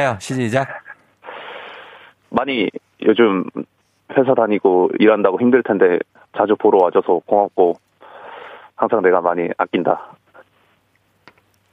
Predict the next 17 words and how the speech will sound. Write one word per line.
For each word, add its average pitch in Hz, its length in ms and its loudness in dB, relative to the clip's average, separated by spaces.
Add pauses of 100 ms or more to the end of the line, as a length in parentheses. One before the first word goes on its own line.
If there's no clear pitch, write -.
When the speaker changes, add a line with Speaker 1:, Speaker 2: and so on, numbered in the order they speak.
(200)
Speaker 1:
어, 113 320 2
끝, 180 240 0
끝? 214 200 4 (560)
Speaker 2:
끝. - 180 0
Speaker 1:
그래, 147 100 2 (300)
그래, - 0 -
그래. 104 280 2
알았어요. 101 500 -2
예, 98 200 0
그래. 95 180 -2
예쁜 104 300 -2
사랑 117 220 0
하세요. 117 360 -2
그래요. 104 220 -2
재석 143 240 -2
씨 - 80 -8
고맙고, 165 680 2